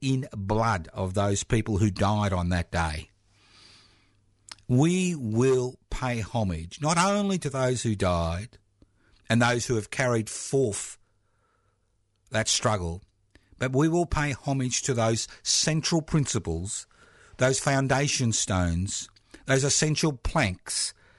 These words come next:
which are part of that struggle for equality, which are part of that struggle to end exploitation in this country and around the world. And that is direct action,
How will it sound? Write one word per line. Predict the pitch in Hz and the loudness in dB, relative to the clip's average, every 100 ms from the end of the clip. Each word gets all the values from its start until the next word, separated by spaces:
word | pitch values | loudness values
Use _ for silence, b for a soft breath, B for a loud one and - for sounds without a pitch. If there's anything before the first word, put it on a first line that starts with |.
| b b b b b b | b b b b b b
which | 139 156 | 0 0
are | 127 | 0
part | - 151 151 143 | 0 2 2 0
of | 123 | 0
that | 127 | 0
struggle | - - - 131 120 117 | 0 0 0 -2 0 -2
for | - 113 | 0 0
equality, | 101 - 101 98 87 82 | 0 -2 -2 0 0 -2
which | 85 107 - | -4 -4 0
are | 123 | 0
part | - - 147 147 127 | 2 2 2 2 2
of | |
that | 120 - | 0 0
struggle | - - - 117 110 110 B B - | -2 -2 -2 0 2 0 B B -8
to | - - | -4 0
end | 113 110 113 - | 2 2 -2 -2
exploitation | 104 - - - 95 90 - - 95 90 - 85 82 - _ - | -4 -2 -8 -2 -2 -2 -4 -2 0 0 -2 -4 -8 -12 _ -4
in | 92 | -2
this | 82 - | 0 -2
country | - 85 82 - 82 | 0 0 0 0 2
and | 82 | 4
around | 82 82 80 | 4 2 2
the | |
world. | 80 82 82 82 - B B B B B | 2 2 0 -2 -8 B B B B B
And | 98 | 4
that | 113 | 6
is | 113 92 90 - b b b b b _ - | 4 2 -2 -8 b b b b b _ 2
direct | 123 135 139 131 | 4 4 2 2
action, | 104 92 - 95 95 | 0 0 -4 -6 -8